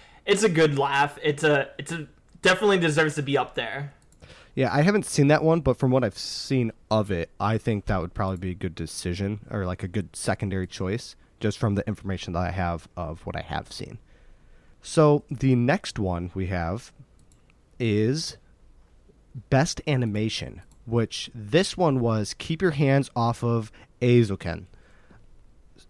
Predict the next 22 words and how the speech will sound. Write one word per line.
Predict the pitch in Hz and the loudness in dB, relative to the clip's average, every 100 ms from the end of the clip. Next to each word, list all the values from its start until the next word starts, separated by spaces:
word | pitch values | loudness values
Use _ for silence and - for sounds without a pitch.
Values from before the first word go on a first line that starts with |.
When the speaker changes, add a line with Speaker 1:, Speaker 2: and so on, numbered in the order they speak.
| - | -16
Speaker 2:
So | - - 156 139 | -2 4 6 6
I | 123 147 | 4 4
have | 208 196 | 4 2
not | 165 147 - | -2 -4 -4
actually | 127 - 117 | -8 -8 -10
seen | - - - 139 131 | -10 -14 -4 0 2
this | 104 - | 0 -4
one. | 92 90 95 | -6 -6 -4
And, | 127 - | -4 -2
oh, | 127 101 - | -4 -4 -6
the | 117 120 | -2 0
runner-ups | 113 147 123 104 85 - | 4 4 4 2 -2 -8
for | - - 92 85 87 - | -10 -6 -4 -4 -6 -6
Best | 98 - | -6 -4
Animation | 98 85 80 - 85 87 _ | -6 -4 -6 -6 -8 -10 _
are | 95 95 90 85 - - | -4 -2 -2 -6 -12 -6
Beast | - 131 - - | -2 -2 -2 -12
Stars, | - - 90 82 131 - - - _ - _ _ - | -10 -4 -2 -2 -4 -8 -18 -20 _ -20 _ _ -4
Great | 107 123 | 0 0
Pretender, | - 123 117 110 120 151 - | -2 -2 0 2 0 -2 -10
Jujutsu | - 101 107 - 92 | -8 -2 -2 -2 -6
Kaisen, | - 107 - 135 190 | -2 0 0 -2 -4